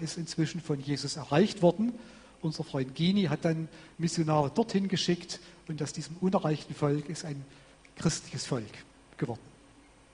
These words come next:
Neben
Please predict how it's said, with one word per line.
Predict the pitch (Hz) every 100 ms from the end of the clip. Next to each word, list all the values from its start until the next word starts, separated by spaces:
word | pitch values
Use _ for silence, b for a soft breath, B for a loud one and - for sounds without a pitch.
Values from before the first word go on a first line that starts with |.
| - - - - - - - - - - - - - _ _ - - - - _ _ _ - - - _ _ _ _ - _ - - B B B B B B B B - - -
Neben | 151 123 131 147 151 143 143